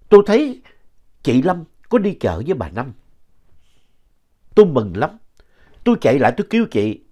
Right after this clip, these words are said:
thì chị cười với tôi. Nhưng mà cái nét mặt của chị không giống như lúc trước nữa.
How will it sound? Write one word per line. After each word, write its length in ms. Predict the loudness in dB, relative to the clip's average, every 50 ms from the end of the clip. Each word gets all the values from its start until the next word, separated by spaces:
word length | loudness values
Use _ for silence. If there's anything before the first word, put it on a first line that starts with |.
| _ _ _ _ _
thì 320 | 2 4 4 4 2 0 -6 -16 -20 -20 _
chị 160 | 0 0 0
cười 280 | 0 -2 0 0 0 0
với 140 | -2 -6 -2 -2
tôi. 260 | 0 0 0 0 -2 -8 -16 _ _ _ _ _ _ _ _ _ _ _ _
Nhưng 340 | -4 -2 -2 -2 -2 -4 -4
mà 220 | -4 -6 -6 -10 -14 -18 -20 -20 -20 -20 -12 -4
cái 100 | -4 -4
nét 320 | -2 0 -2 -2 -4 -4 -6
mặt 180 | -6 -6 -6 -4
của 100 | -4 -4 -4
chị 260 | -2 -4 -4 -4 -6 -10 -16 -20 -14
không 380 | -10 -2 -2 -2 -2 0 0
giống 200 | 0 0 0 -2
như 120 | -2 -2 -2
lúc 180 | -2 -4 -6 -4 -4
trước 240 | -4 -4 -4 -6 -10
nữa. 180 | -10 -10 -10